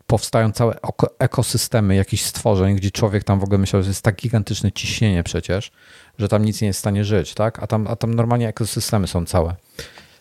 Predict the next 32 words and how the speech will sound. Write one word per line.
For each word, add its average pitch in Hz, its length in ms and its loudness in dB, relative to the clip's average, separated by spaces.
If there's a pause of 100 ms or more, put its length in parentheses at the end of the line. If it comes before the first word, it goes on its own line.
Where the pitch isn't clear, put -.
(160)
e, 90 280 -2
z - 80 -8
tego, 85 240 -2
z - 60 -6
tego 90 180 0
tytułu, 87 420 0
więc 92 240 -2
w - 60 -8
ogóle 92 180 -2
kosmos - 500 -2 (180)
totalny. 85 500 0 (1120)
Więc, 90 800 0 (1000)
em, 80 800 0 (1200)
no, 107 100 2 (500)
<laughs> 92 460 -2
Underwater 107 520 2
ma, 90 440 2
e, 92 280 2
pięć - 280 -2
koma 92 240 2
dziewięć, 87 720 0 (200)
e, - 20 -2
na 87 140 2
I 92 100 2
M 90 140 2
D 90 120 0
B, 87 220 0
Pacific - 400 -2
Rim 85 120 2
sześć - 220 -4
koma 82 200 0
dziewięć. 76 340 -6